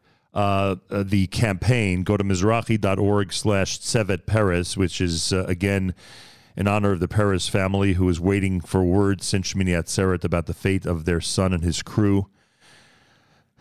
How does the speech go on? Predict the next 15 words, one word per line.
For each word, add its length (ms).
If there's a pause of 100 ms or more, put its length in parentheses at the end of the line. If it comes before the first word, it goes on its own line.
(240)
And 160
we 160
are 140
thinking 400
constantly 680
of 160
Har-, 320
Harav 320
Doron 340
Peretz, 340
his 160
wife, 320
and, 300
uh, 40
family. 520